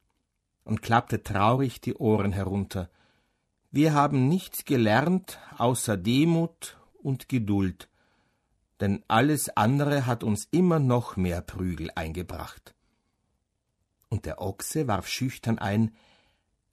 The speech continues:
„Aber vielleicht könnten wir dann und wann mit unseren Schwänzen die Fliegen verscheuchen.“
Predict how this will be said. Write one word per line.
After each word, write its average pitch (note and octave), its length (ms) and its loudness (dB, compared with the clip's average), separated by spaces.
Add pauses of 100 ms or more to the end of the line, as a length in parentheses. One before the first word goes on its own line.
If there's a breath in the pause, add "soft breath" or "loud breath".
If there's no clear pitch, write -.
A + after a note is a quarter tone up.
(340)
„Aber F#2 320 -8
vielleicht F2+ 800 -6
könnten G#2 480 0
wir E2 100 -6
dann C3 540 0
und E2 320 -10
wann A#2+ 380 0
mit A2+ 160 -2
unseren F2 400 -4
Schwänzen A2 760 -2
die E2 140 -8
Fliegen F3 560 -2
verscheuchen.“ D#2+ 840 -10